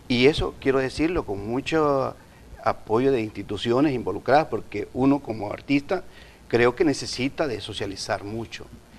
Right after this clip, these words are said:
Quiero, creo que necesita de la empresa privada, creo que necesita del compañero que viene de afuera, ¿no? Y en ese sentido, el taller ha tenido en estos años, eh, artistas de España,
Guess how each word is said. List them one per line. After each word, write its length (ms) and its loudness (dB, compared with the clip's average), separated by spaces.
Quiero, 180 2
creo 260 0
que 80 -2
necesita 680 -2
de 60 -10
la 60 -10
empresa 360 -12
privada, 440 -8
creo 160 2
que 120 2
necesita 540 0
del 120 -2
compañero 480 -4
que 140 -10
viene 200 -6
de 60 -10
afuera, 420 -10
¿no? 140 -8
Y 140 2
en 80 4
ese 180 2
sentido, 540 -2
el 160 -8
taller 420 0
ha 120 0
tenido 440 0
en 120 -4
estos 380 -8
años, 300 -4
eh, 260 2
artistas 560 -8
de 420 -10
España, 640 -4